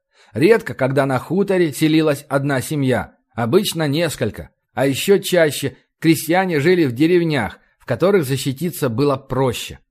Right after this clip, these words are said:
Ночь не принадлежала людям. И не только людям.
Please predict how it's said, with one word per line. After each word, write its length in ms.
Ночь 440
не 180
принадлежала 840
людям. 500
И 80
не 140
только 420
людям. 480